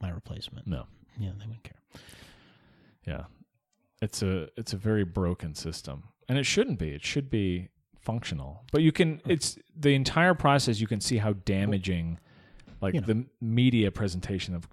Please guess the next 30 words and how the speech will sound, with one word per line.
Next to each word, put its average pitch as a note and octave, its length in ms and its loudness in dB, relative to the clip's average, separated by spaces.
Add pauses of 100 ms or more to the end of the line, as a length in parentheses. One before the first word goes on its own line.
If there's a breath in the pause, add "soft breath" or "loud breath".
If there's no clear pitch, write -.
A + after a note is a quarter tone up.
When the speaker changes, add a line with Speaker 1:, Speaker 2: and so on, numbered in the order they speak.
Speaker 2:
of F2 360 -12
trials E2+ 400 -2
is, C#2 140 -10
too. - 160 0
Speaker 1:
Oh, D3+ 140 6
God, A2+ 280 0
Speaker 2:
Because A2 240 0
Speaker 1:
yeah. - 60 -8
Speaker 2:
the F#2+ 60 -4
judge G2+ 320 2
is F2+ 160 -4
like, F2 220 -2
"All A#2+ 100 6
right, A#2+ 260 6 (280)
listen, C3 400 4
this F#2 180 -4
is G#2 140 -4
not B2 380 2
like B2 540 2 (440 soft breath)
Law G#2+ 300 2
and C#3+ 100 4
Order. C3 640 8 (440 soft breath)
It's - 160 -10
not G2+ 160 -2
gonna A#2 140 -2
be B2 140 4
over B2 320 6
in A#2 80 0
forty-five B2 720 6
minutes. B2+ 640 2